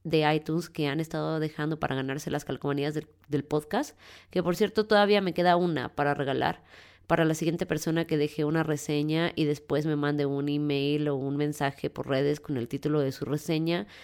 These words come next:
y su dirección de correo para mandarles la cartita.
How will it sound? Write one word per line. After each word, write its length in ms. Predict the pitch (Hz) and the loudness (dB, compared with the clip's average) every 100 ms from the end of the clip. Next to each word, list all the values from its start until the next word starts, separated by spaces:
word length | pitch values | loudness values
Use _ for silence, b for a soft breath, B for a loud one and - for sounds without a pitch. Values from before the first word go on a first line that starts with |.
| B B | B B
y 120 | - 160 | -6 0
su 100 | 165 | 4
dirección 380 | 151 151 165 | 4 2 0
de 100 | 170 | -2
correo 380 | - 143 151 165 | 0 2 4 4
para 160 | 160 135 | 2 0
mandarles 480 | 127 127 127 139 135 | 0 -2 -2 -2 -4
la 100 | 127 | -4
cartita. 480 | 151 202 180 160 | -4 -4 -2 -2